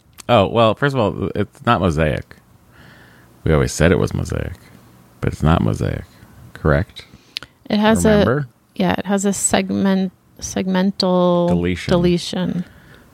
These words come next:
Speaker 1: On the long arm of chromosome twenty-something.
Speaker 2: Two.
Speaker 1: Deuce, deuce.
Speaker 2: No, just two.
Speaker 1: Chromosome deuce.
Speaker 2: Yep. <laughs>
Speaker 1: Uh, what does that mean? We don't know.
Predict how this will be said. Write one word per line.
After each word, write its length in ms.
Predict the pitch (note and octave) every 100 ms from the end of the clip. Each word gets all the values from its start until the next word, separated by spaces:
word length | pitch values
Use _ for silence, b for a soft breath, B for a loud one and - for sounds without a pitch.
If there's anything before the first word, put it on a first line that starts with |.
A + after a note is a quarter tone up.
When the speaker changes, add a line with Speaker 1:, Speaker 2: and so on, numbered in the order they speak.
| -
Speaker 1:
On 140 | C#2+
the 100 | C#2
long 460 | C2+ D2+ D#2 D#2+ D2+
arm 240 | D2 D2
of 160 | C#2 -
chromosome 720 | - D#2+ D2+ D2 D2+ C#2+ C2+ -
twenty-something. 760 | - C2+ C2+ C2 - - - E2 -
Speaker 2:
Two. 260 | - E3 - - - - - - - - -
Speaker 1:
Deuce, 180 | D2 -
deuce. 340 | - - - -
Speaker 2:
No, 220 | F3 - - -
just 200 | - E3+
two. 160 | - E3+ B B B - - - -
Speaker 1:
Chromosome 400 | E2+ D2+ D#2 D2+
deuce. 460 | C#2 - - - -
Speaker 2:
Yep. 160 | B1+ -
<laughs> 880 | - - - - - - - - - - B B B B B B B -
Speaker 1:
Uh, 480 | E2 D#2 D2 D2 D2
what 140 | E2
does 80 | F#2
that 120 | F#2+
mean? 280 | G#2 A#2+ A#2+
We 100 | G#2+
don't 160 | F2+ E2
know. 180 | A1